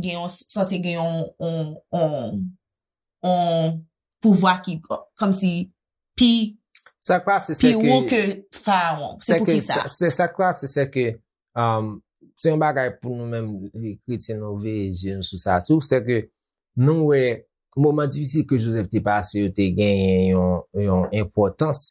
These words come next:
Speaker 2: yo vin jwe yon wòl enpòtan la, paske kounye a la, akoz de bon rapò ant Joseph
Speaker 1: Mhm.
Speaker 2: avèk Farawon kounye a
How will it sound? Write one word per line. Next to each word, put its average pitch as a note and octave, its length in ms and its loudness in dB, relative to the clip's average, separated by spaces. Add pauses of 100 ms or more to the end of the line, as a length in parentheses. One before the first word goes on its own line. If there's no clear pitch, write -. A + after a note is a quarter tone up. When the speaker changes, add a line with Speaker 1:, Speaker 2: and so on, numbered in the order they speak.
(120)
Speaker 2:
yo A2 80 0
vin A#2 160 0
jwe G#2 240 2
yon G2+ 160 4
wòl G2 220 2
enpòtan G#2 580 -2
la, E2 140 0 (100)
paske G2 320 -2
kounye G#2+ 220 -8
a - 20 -2
la, F#2+ 180 0 (540)
akoz C3 300 0
de C3 100 2
bon A#2 240 2
rapò A2+ 400 0
ant G2+ 160 -2
Joseph G2+ 400 2
Speaker 1:
Mhm. G#2 140 6
Speaker 2:
avèk G2+ 320 0
Farawon G2+ 680 -2
kounye G#2+ 240 -6
a D3+ 120 -2